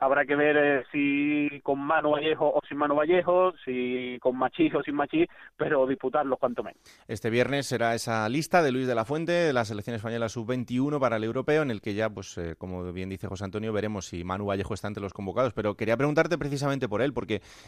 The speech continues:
Speaker 2: eh, no marca desde el dieciséis de marzo en ese Cádiz-Lugo.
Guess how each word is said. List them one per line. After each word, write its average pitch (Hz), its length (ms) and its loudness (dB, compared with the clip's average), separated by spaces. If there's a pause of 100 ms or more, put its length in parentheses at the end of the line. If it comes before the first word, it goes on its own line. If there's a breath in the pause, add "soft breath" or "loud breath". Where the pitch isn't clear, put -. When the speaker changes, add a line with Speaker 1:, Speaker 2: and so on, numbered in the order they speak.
(100)
Speaker 2:
eh, 98 160 -8 (100)
no 104 160 -4
marca 165 360 4
desde 117 360 0
el 113 140 -2
dieciséis 127 680 -4
de 120 120 -2
marzo 165 520 0 (100)
en 104 160 -8
ese 113 200 -8
Cádiz-Lugo. 123 720 0